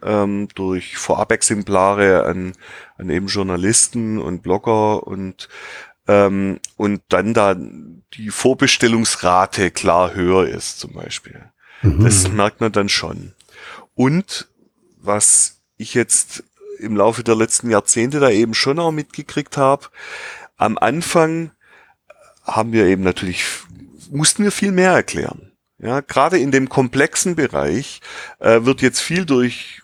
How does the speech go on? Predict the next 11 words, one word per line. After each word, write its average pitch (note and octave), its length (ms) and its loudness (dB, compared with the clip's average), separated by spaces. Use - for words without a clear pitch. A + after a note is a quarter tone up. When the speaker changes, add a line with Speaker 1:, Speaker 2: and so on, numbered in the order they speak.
Speaker 1:
Videos C3 1120 2
und, - 580 -8
ähm, F2+ 380 -4
Artikel D3+ 480 -4
und A#2+ 180 -2
so A2 140 -2
weiter G#2 480 2
erklärt, F2+ 800 -2
äh, G#2+ 240 4
so A2+ 180 2
dass - 640 2